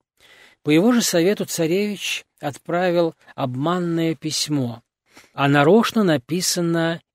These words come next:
из Королевца, Кёнигсберга, чтоб не признали. Описано для того, чтобы навстречу присылки не было.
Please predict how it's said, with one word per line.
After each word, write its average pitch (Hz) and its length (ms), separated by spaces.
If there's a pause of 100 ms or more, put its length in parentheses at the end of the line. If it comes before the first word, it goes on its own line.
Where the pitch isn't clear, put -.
(120)
из - 360 (340)
Королевца, 156 1000 (480)
Кёнигсберга, 135 920 (300)
чтоб - 480
не 139 160
признали. 131 720 (520)
Описано 208 600
для 165 180
того, 185 520 (240)
чтобы 143 280
навстречу 160 720
присылки 160 720
не 131 260
было. 117 300